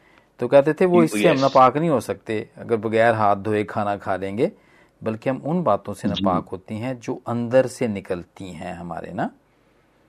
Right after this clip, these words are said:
Speaker 1: वो
Speaker 2: Amen।
Speaker 1: हमें नापाक
Speaker 2: वो
Speaker 1: करती
Speaker 2: जैसे
Speaker 1: हैं।
Speaker 2: वो एक और है जी, कहते हैं कि "The cup you have to clean it from inside।"
Speaker 1: Yeah।
Speaker 2: Outside, yeah, you know, you have to
Speaker 1: हाँ जी।
Speaker 2: clean it from inside। तो
Speaker 1: हाँ।
Speaker 2: वही चीज़ है जी।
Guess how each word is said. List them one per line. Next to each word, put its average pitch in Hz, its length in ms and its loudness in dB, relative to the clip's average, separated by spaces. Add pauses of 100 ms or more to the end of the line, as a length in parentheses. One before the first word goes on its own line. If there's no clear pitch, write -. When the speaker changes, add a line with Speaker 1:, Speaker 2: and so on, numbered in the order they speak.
(340)
Speaker 1:
वो 101 240 2
Speaker 2:
Amen। 226 140 8
Speaker 1:
हमें 190 200 4
नापाक 104 340 6
Speaker 2:
वो 95 120 -6
Speaker 1:
करती 101 80 -6
Speaker 2:
जैसे 110 300 -4
Speaker 1:
हैं। 113 160 -2
Speaker 2:
वो 110 80 0
एक 110 100 -8 (140)
और 107 200 -4
है 101 140 -10
जी, 98 140 -10
कहते 95 540 -8
हैं 101 160 -6
कि 104 340 -4 (600)
"The 85 140 -2 (220)
cup 135 300 -4
you 120 100 -2
have 120 160 -2 (140)
to 113 60 -8 (120)
clean 104 280 -4
it - 140 -12
from 98 100 -6 (160)
inside।" 82 460 -8 (460)
Speaker 1:
Yeah। 90 460 -8
Speaker 2:
Outside, 110 480 -4 (640)
yeah, 82 200 -4 (400)
you 90 140 -4
know, 98 180 -4
you 95 140 -4
have 104 220 -4
to - 120 -12
Speaker 1:
हाँ 110 80 -10
जी। 107 80 -10
Speaker 2:
clean 101 240 -6
it - 120 -20
from 92 220 -6
inside। 80 340 -10
तो 92 200 -12
Speaker 1:
हाँ। 87 120 -6
Speaker 2:
वही 107 140 -2
चीज़ 101 360 -8
है 90 140 -10
जी। 90 180 -10